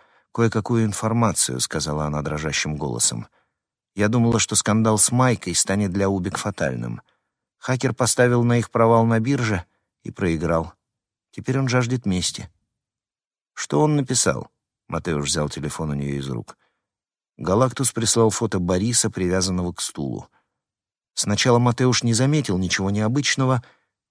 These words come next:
но затем увеличил фото и присмотрелся. «Вот же сукин сын», прошептал он. На лбу у Бориса была повязка с электродами.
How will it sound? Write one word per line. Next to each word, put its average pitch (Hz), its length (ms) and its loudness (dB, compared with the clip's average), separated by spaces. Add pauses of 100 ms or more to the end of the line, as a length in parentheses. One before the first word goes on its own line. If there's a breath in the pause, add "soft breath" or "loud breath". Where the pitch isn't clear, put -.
(140)
но 104 80 2
затем 110 440 2
увеличил 117 580 2
фото 131 580 -2
и 101 80 -6
присмотрелся. 92 1040 -4 (1160)
«Вот 123 360 -10
же 117 220 -4
сукин 117 640 -2
сын», - 580 -2 (360)
прошептал 67 600 -6
он. 62 240 -8 (800)
На 87 200 0
лбу 95 320 0
у 120 40 4
Бориса 101 460 2
была 101 240 0
повязка 98 580 0
с - 120 2
электродами. 71 760 -6